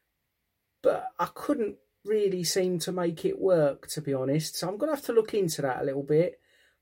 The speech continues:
and I'll figure out, I'll, I'll figure out how to make it work. Um, but here I am, sat in the shed slash studio slash,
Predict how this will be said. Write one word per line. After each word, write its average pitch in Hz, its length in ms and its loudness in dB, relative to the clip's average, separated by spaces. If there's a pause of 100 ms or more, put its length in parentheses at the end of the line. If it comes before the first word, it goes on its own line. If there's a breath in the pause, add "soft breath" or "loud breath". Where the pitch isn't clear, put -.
and 165 140 -2
I'll 190 140 0
figure 170 420 0
out, 127 220 -4 (200)
I'll, 147 240 -8
I'll 165 180 -4
figure 175 320 -2
out 156 180 -4
how 156 220 -2
to 151 180 -4
make 143 260 -2
it 151 140 -6
work. 131 480 -2 (760 soft breath)
Um, 135 540 0 (480)
but - 260 -2 (880)
here 170 240 2
I 160 120 4
am, 285 160 -2 (920)
sat 151 420 0 (240)
in 143 300 2
the 135 200 8
shed - 760 -6
slash - 640 -8
studio 131 880 -2
slash, - 720 -8